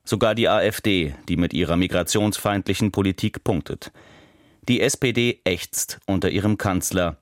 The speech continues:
den sie als Parteichef nicht wollte. Doch da ist keiner, der seine klammernden Hände vom Gitter des Kanzleramtes zu lösen vermag.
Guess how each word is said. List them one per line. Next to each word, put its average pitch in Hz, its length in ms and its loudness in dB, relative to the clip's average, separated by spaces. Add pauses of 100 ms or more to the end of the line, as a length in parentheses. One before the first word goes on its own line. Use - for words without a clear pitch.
den 87 160 2
sie 73 140 0
als 76 140 -2
Parteichef 95 680 0
nicht 107 200 -2
wollte. 104 400 0 (920)
Doch 120 140 2
da 123 160 2
ist 104 200 -4
keiner, 113 380 2
der 131 140 2
seine 101 240 2
klammernden 98 640 2
Hände 95 360 2
vom 87 240 0
Gitter 95 240 0
des 87 160 -2
Kanzleramtes 90 800 -2
zu - 140 -2
lösen 87 400 0
vermag. 76 440 -2